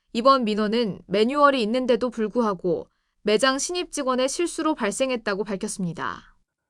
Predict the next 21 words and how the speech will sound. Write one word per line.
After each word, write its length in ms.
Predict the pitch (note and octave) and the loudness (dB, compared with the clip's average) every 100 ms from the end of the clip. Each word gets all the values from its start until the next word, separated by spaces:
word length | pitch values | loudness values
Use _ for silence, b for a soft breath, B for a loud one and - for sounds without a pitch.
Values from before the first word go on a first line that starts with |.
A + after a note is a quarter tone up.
| _ | _
이어 320 | A3+ B3 B3 | 4 4 4
당사는 680 | A#3+ A#3 A3+ A#3 B3+ A#3 D#3+ | 2 -4 0 0 0 -2 -6
관련 420 | - A3 C4 C#4 | 0 2 4 2
사안을 380 | D#4 D#4 C#4+ C#4 | 4 4 4 0
확인해 580 | C#4+ A#3+ G3+ G3 - - | -2 -4 -2 -2 -2 -8
고객님께 840 | - A3 C4+ C4 B3 A3 A#3 A#3 | -8 0 0 0 -2 0 0 0
거듭 380 | A3+ - G3+ A#3+ | -2 -4 0 0
사과의 460 | - C4 C4 C#4+ C#4 | 0 -2 4 4 4
말씀을 460 | G3 G3+ - B3 | 2 0 -2 -2
드리고 580 | A#3 G3 F3+ F#3+ F3 - _ _ | -2 -2 -4 -2 -2 -4 _ _
해당 260 | D#4 D#4+ D#4 | 2 2 4
메뉴를 440 | A#3+ G#3+ A#3 B3+ | 2 2 2 0
즉시 400 | B3+ G#3+ - - | 0 -8 -8 -4
환불 360 | C4 E4+ E4+ E4 | -4 -2 -2 -2
처리했다며 840 | D#4+ E4+ D#4 C4+ - F3+ E3 D3 - _ _ _ _ | 0 -2 0 -2 -2 -4 -4 -6 -10 _ _ _ _
또 180 | D#4 D4+ | 0 2
해당 300 | F4 F4 E4+ | 4 2 2
점포에 560 | C4+ A#3 B3 A#3+ A#3 | -2 -2 0 2 2
시정 400 | A#3 D4+ E4+ D#4+ | 0 0 0 2
요구서를 460 | G#3 G3+ B3+ C4 B3 | 0 0 -2 2 2
발송하고 840 | A3+ F#3 - A#3+ G3+ F3 E3 G2 | 0 -4 -4 -4 -4 -2 -4 -4